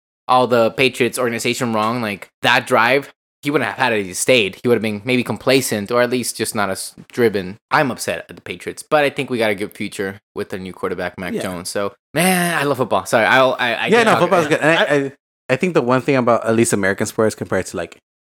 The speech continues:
Speaker 2: European leagues
Speaker 1: Uh-huh.
Speaker 2: is that American sports have, like, good parity, meaning that lesser teams, like, teams that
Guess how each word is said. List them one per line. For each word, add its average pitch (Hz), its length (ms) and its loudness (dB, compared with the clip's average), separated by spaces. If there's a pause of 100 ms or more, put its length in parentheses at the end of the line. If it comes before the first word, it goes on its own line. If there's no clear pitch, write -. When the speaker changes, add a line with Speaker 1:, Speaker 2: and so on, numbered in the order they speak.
(140)
Speaker 2:
European 110 560 4
leagues 151 380 2
Speaker 1:
Uh-huh. 110 180 -2
Speaker 2:
is 107 80 0
that 101 260 2 (120)
American 143 320 4
sports - 240 0
have, 127 120 2
like, 95 120 0
good 107 180 0
parity, 85 460 0 (120)
meaning 104 280 2
that 92 220 -2 (180)
lesser 127 260 2
teams, 127 600 0 (160)
like, 104 180 -6
teams 101 280 -4
that 95 220 0